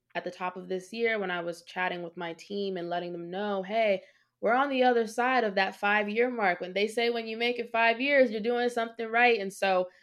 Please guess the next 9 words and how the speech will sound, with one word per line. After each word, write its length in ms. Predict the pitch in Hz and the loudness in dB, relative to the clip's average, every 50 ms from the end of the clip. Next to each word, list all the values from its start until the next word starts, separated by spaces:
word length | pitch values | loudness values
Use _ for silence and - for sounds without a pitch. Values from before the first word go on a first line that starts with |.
| _ _ _ - | _ _ _ -2
looking 480 | 196 214 208 214 220 214 208 208 208 214 | -2 -2 0 -2 -4 -2 -2 -2 -2 0
at 340 | 190 190 185 185 175 - | 2 2 2 2 0 -2
year 240 | 180 180 185 180 180 | -6 -6 -4 -4 -4
six 600 | 180 - - - 196 190 180 180 - - - - | -6 -8 -4 0 2 2 2 0 -2 -12 -20 -18
to 120 | - - 180 | -10 -10 -8
year 220 | 170 170 170 165 | -4 -4 -4 -4
ten 420 | 160 - - 208 208 214 220 208 | -6 -6 -6 -4 -4 -4 -2 -4
now, 440 | 190 175 165 160 156 151 151 165 165 _ _ _ _ _ _ _ | -2 -2 -2 -2 -4 -6 -8 -8 -12 _ _ _ _ _ _ _
it's 480 | - 190 185 185 180 - - - - _ | -2 0 0 0 -2 -4 -18 -20 -20 _